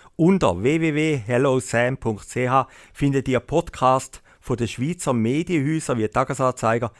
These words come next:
N Z Z oder Energy. Aber auch Comedy-Podcasts und thematische Shows aus Finanzen, Familie und Sport und viel, viel mehr.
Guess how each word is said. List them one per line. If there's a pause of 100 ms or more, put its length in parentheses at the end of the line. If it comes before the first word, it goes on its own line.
(140)
N
Z
Z
oder
Energy. (400)
Aber
auch
Comedy-Podcasts
und
thematische
Shows
aus
Finanzen,
Familie
und
Sport (240)
und
viel,
viel
mehr.